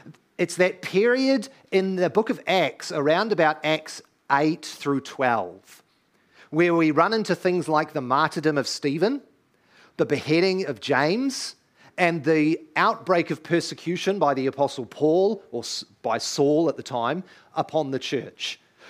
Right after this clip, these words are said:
when the church was greatly under trial.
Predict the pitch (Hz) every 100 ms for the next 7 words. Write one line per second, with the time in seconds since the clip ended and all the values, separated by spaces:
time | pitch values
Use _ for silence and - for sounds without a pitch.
0 | - 180 175 170 - 202 220 - 170 -
1 | 139 143 170 202 240 - 220 226 196 214
2 | 190 190 - 170 160 127 92